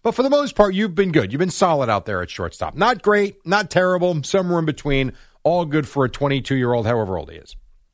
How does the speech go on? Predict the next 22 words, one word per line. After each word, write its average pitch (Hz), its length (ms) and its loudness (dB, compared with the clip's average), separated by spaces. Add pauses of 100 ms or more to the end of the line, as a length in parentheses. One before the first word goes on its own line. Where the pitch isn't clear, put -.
(420)
Well, 139 120 0
you're 202 200 0
sitting 170 300 -4
there 143 280 -2 (320)
in 151 100 -4
the 139 140 2
eighth 165 180 0
inning. 160 140 2
You 165 60 -2
get - 120 0
to 202 80 0
the 151 100 2
late 131 300 2
innings 131 300 -2
of 170 60 -4
these 180 180 -4
games, 190 440 -2 (380)
and 180 220 -2
you've 226 280 -2
gotta 202 340 2
be 135 180 -2
thinking, 107 580 -4